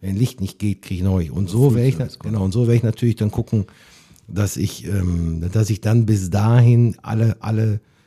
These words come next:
Speaker 1: alle Schwachstellen, dass die alle nochmal neu kommen.
Speaker 2: Mhm.
Speaker 1: Und dann bekommt der, der das Fahrrad sich kauft,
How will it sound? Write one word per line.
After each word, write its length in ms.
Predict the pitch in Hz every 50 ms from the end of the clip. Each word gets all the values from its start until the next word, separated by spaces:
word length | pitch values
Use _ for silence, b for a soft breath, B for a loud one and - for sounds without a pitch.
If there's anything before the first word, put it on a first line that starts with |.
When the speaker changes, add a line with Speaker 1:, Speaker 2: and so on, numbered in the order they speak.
| _ _ _
Speaker 1:
alle 180 | - 107 104 104
Schwachstellen, 1000 | - - - 104 110 113 - - - - - 113 127 127 135 131 139 139 131 117
dass 220 | - - 95 - -
die 180 | - 110 -
alle 220 | - - 107 113 110
nochmal 320 | 104 95 - - 98 95 98
neu 260 | 95 95 101 117 143
kommen. 680 | - - - 147 85 87 180 - 85 82 76 71 80 - _ _
Speaker 2:
Mhm. 60 | -
Speaker 1:
Und 100 | 95 92
dann 160 | 98 104 113 110
bekommt 400 | 107 - - 113 104 110 95 101
der, 160 | 107 117 117
der 120 | 110 -
das 180 | 92 98 95 -
Fahrrad 360 | - 110 104 92 90 87 -
sich 240 | 92 90 - - _
kauft, 560 | - - 104 101 110 143 165 - - - -